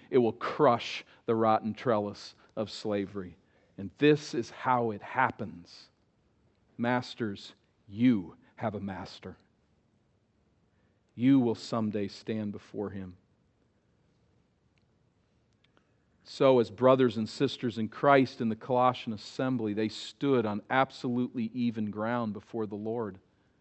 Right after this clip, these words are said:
But leaving the circle of the assembly, slaves and masters had to operate in the temporary sphere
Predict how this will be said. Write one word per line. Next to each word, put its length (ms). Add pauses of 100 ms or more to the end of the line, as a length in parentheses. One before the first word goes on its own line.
(880)
But 200
leaving 720 (440)
the 120
circle 680
of 160
the 160
assembly, 760
slaves 560
and 160
masters 480
had 340
to 160
operate 680
in 140
the 80
temporary 840
sphere 540